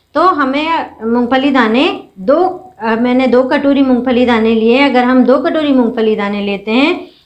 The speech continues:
तो एक कटोरी हम लेंगे चीनी और उससे just हाफ लेंगे मिल्क पाउडर, यानी दूध पाउडर हम कोई भी ब्रांड का ले सकते हैं। और जितनी हमने चीनी ली है उससे ही आधी हम, आधा हम लेंगे पानी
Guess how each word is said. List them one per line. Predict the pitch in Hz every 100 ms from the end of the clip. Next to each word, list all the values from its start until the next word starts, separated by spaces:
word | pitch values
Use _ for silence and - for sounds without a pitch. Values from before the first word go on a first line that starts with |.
| _ 262
तो | 330 - -
एक | 262 339 - 269
कटोरी | - 214 214
हम | 233 220
लेंगे | 220 214 214
चीनी | - 254 269 339 403
और | - 240 233
उससे | 220 220 - 226 -
just | 302 339 - 285
हाफ | 262 247
लेंगे | 240 233 240 330 381 - _ _ 233
मिल्क | 233 226 -
पाउडर, | 185 175
यानी | 185 208 247
दूध | 240 285 285
पाउडर | 254 220 262
हम | 311
कोई | 294 269
भी | 262
ब्रांड | 233 233 214
का | 220
ले | 214 208
सकते | 214 214 -
हैं। | 220 269 339 - - _ _ _ 247
और | 294 254
जितनी | 214 - 294
हमने | 349 302 285
चीनी | 285 254 247
ली | 226 226
है | 262 320 226
उससे | 233 - 262
ही | 269 330
आधी | 269 208 233
हम, | 233 208 -
आधा | 196 202
हम | 247 233
लेंगे | 214 214 294
पानी | 330 240 208 214 190